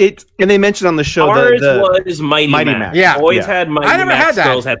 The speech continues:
Speaker 2: Polly Pocket.
Speaker 3: Yeah, I know. The other ones, though, where I'm just like, yeah, okay. I remember, like, Ninja Turtles for me, like,
Speaker 1: Yeah.
Speaker 3: like, Ninja Turtles, the van, they talk about the van, and I'm like, "I had the fucking van."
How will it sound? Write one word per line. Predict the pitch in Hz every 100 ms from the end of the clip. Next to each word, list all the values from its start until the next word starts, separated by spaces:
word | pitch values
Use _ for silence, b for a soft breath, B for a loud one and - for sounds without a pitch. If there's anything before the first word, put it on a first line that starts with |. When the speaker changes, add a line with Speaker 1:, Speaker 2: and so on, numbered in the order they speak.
| 120
Speaker 2:
Polly | 104 101
Pocket. | - 202
Speaker 3:
Yeah, | 208
I |
know. | 240 170
The | 170
other | 320 381
ones, | 254 220
though, | 202 208
where | 180
I'm | 170
just | 160 160
like, | 160 151 143 139
yeah, | 160 180
okay. | 180 156 151 160
I | 123 135
remember, | 135 139 135 135
like, | 127 - b b b _
Ninja | 151 269 208
Turtles | 202 175 139
for | 160 151
me, | 151 117 117
like, | 127 117 - _ _ _ _ _ _ -
Speaker 1:
Yeah. | 131 190
Speaker 3:
like, | 180 165 -
Ninja | 180 269
Turtles, | 226 208 170 135
the | 139 147
van, | 165 185 233 262 -
they |
talk | 190 240 247
about | 208 160
the |
van, | 131 160 139 127
and | 156
I'm | 156
like, | 156
"I | 170
had | - 175
the | 147
fucking | 170 143 131
van." | 131 113 98